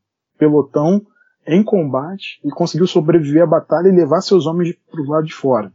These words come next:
E era uma figura não muito benquista pelo alto comando britânico, porque era um general que tinha fama de ser um general de tropa, era um tropeiro. Era um cara que almoçava com a tropa, tava preocupado com o soldado, com instrução, com saúde,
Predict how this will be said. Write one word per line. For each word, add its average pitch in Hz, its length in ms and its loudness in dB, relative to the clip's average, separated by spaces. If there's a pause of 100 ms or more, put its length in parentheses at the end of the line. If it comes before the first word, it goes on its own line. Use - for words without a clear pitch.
(360)
E 151 260 6
era 175 140 4
uma 180 140 0
figura 175 360 -4
não 175 220 -4
muito 180 220 -6
benquista 175 500 -6
pelo 160 300 0
alto 170 200 -2
comando 160 360 -4
britânico, 151 520 -10 (120)
porque - 180 -6
era 160 100 -2
um 156 80 -2
general 156 380 -2
que - 80 -12
tinha - 180 -6
fama 160 240 -8
de 151 80 -8
ser 170 160 -4
um 165 60 -2
general 156 340 2
de 160 140 -2
tropa, 147 380 2
era 123 80 -6
um 131 40 -8
tropeiro. 139 600 0 (520)
Era 131 80 -10
um 117 80 -8
cara 139 240 0
que 143 100 -2
almoçava 156 540 0
com - 120 -2
a 127 40 -8
tropa, 151 680 0 (100)
tava 147 220 -4
preocupado 151 560 -6
com 147 200 -16
o 135 40 -14
soldado, 151 960 -8 (380)
com 143 140 -10
instrução, 151 920 -4
com 135 340 -4
saúde, 127 920 2